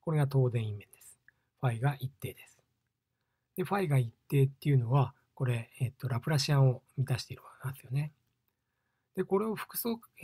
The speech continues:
関数に拡張してみましょう。で、今、えー、実数部分をファイとしましたが、虚数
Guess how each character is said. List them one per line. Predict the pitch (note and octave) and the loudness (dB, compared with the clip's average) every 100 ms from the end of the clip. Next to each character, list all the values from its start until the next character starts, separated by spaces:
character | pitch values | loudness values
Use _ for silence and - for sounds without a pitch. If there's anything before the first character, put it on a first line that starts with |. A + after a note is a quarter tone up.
| F#3 | -10
関 | F3+ G3+ G#3 | -6 -6 -6
数 | - G#3+ D#3+ | -2 2 6
に | C3+ C3 | 8 6
拡 | - C3 - | 2 -6 -4
張 | - G3 | -4 -4
し | - | -2
て | |
み | F3 | -2
ま | D#3+ | -2
し | C3+ | -2
ょ | C3 - _ _ _ _ | -4 -6 _ _ _ _
う。 | D#3 | -4
で、 | D#3 C#3 - _ - | -2 -2 -6 _ -4
今、 | G#3 C#3+ - _ _ | 0 0 -2 _ _
え | D#3 B2+ A2+ | -4 -2 -2
ー、 | |
実 | A2 C3 - | -2 -2 -2
数 | F#3 F3+ | 0 2
部 | F3+ | 4
分 | D3+ C3+ C#3+ | 4 4 4
を | D3+ | 2
フ | C#3+ | 0
ァ | A#2+ | -2
イ | |
と | C3 | -2
し | - | -6
ま | A2+ | -6
し | A2 | -6
た | - | -4
が、 | B2 G#2+ - | -4 -4 -6
虚 | D3+ | -6
数 | C#3 | -4